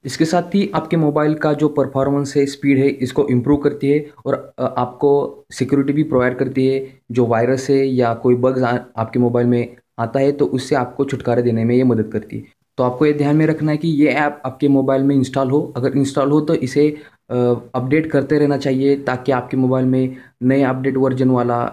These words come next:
ये एप्लीकेशन आ जाए और आपके मोबाइल की स्पीड और, अ, बाकी जो चीज़ें हैं वो इम्प्रूव हो जाए। तो दोस्तों, आपको ये चार सेटिंग अपने मोबाइल में कर लेनी है और इसके बाद आपके मोबाइल की स्पीड,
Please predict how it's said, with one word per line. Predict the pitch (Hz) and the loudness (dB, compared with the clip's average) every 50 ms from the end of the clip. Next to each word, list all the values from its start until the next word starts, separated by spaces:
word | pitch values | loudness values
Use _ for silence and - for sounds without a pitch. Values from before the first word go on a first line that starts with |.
| - - | -8 -10
ये | 113 117 120 117 113 110 117 | -4 -2 -2 0 0 -2 -6
एप्लीकेशन | 117 113 123 - 131 123 127 139 127 | -4 -4 -2 0 0 0 0 0 -2
आ | 117 120 | -2 0
जाए | 123 131 123 127 | 0 0 -2 0
और | - - 127 117 | 0 0 0 0
आपके | 117 113 - - 131 | -2 -2 -4 -2 -2
मोबाइल | 123 120 120 123 120 117 | -2 0 0 -2 -2 -4
की | 113 - 123 | -4 -6 -8
स्पीड | 123 - - - 127 123 127 127 123 - - _ _ _ _ _ _ - | -8 -8 -10 -6 -4 -4 -4 -4 -6 -10 -18 _ _ _ _ _ _ -4
और, | 107 120 120 120 110 120 | -2 0 0 0 0 0
अ, | 120 117 117 | 0 0 0
बाकी | 113 113 110 113 107 - - | -2 -2 -2 -4 -4 -4 -4
जो | 135 135 | -4 -4
चीज़ें | 127 131 - 131 123 131 131 | -4 -2 -2 -2 0 2 2
हैं | 139 139 | 2 2
वो | 127 123 131 131 - 131 | 2 2 2 2 2 0
इम्प्रूव | 123 120 127 123 113 | 0 2 2 0 0
हो | 107 104 | -2 -4
जाए। | 107 107 - - _ _ _ _ _ _ _ _ _ - | -6 -8 -12 -16 _ _ _ _ _ _ _ _ _ -4
तो | 156 | 0
दोस्तों, | 151 156 156 156 156 180 170 | 2 2 2 2 2 0 0
आपको | 165 165 - 170 160 | 0 0 0 2 2
ये | 156 | 2
चार | 151 156 160 147 147 143 | 0 0 0 -2 -2 -2
सेटिंग | - 156 143 151 156 156 | -4 -4 -4 -4 -2 -2
अपने | 139 131 131 143 143 | -2 -2 -2 -4 -2
मोबाइल | 143 143 143 135 143 139 139 143 | 0 0 0 2 2 2 2 0
में | 143 139 135 - | -2 -4 -6 -4
कर | - 143 139 | -4 -2 0
लेनी | 139 139 139 143 143 139 143 151 | 0 0 0 0 0 0 2 0
है | 156 - - - | 0 -2 -4 -6
और | 131 131 131 131 | -6 -4 -4 -4
इसके | 127 - - 147 | -6 -4 -2 -2
बाद | 143 139 135 143 139 - - | 0 0 0 -2 -2 -4 -6
आपके | 131 127 131 - 139 | -6 -6 -4 -4 -2
मोबाइल | 131 131 127 127 127 127 127 | 0 0 0 0 0 -2 -2
की | 127 - 131 | -4 -6 -8
स्पीड, | 131 - - - 135 139 139 135 131 | -8 -10 -8 -4 -4 -2 -2 -4 -6